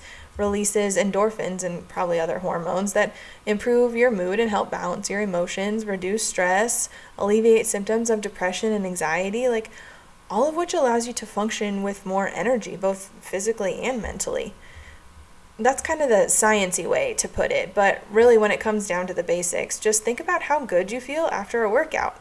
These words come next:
even just a walk. You feel accomplished. You're probably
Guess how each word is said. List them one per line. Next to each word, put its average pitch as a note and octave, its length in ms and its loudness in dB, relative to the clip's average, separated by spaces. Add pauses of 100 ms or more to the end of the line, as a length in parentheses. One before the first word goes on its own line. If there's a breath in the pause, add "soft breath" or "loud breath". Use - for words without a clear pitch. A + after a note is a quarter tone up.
even E4+ 300 -8
just E4+ 240 -6 (260)
a G3+ 60 4
walk. G3+ 560 0 (460 loud breath)
You A3 80 -6
feel A#3+ 540 4
accomplished. - 840 -2
You're G3+ 100 0
probably A3 440 0